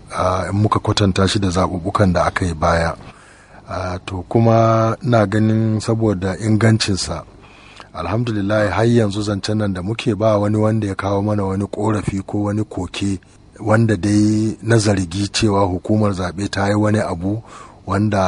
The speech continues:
har zai kai a ɗaukaka ƙara a kansa.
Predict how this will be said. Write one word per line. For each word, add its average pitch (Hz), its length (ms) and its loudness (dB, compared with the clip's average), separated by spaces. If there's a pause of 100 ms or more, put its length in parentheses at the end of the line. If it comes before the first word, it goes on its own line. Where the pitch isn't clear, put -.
(420)
har 98 240 -2
zai 101 200 2
kai 104 160 -2
a 92 120 -2
ɗaukaka - 340 -6
ƙara 90 400 0
a - 40 -8
kansa. 82 440 -8